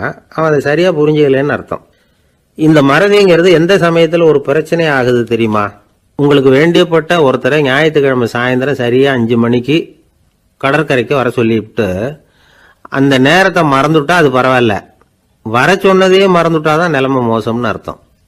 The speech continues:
இப்படி இருந்தா இது வந்து சிகிச்சை எடுத்துக்க வேண்டிய நிலைமைங்கிறத புரிஞ்சுக்கணும். ஆமா, இதுக்கும் மருந்து இருக்கு. ஆனா மூளை வந்து குறிப்பிட்ட அளவுக்கு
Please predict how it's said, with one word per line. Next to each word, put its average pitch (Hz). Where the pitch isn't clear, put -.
இப்படி 151
இருந்தா 180
இது 135
வந்து 165
சிகிச்சை 175
எடுத்துக்க 139
வேண்டிய 127
நிலைமைங்கிறத 120
புரிஞ்சுக்கணும். 113
ஆமா, 175
இதுக்கும் 185
மருந்து 180
இருக்கு. 123
ஆனா 165
மூளை 190
வந்து 185
குறிப்பிட்ட 175
அளவுக்கு 196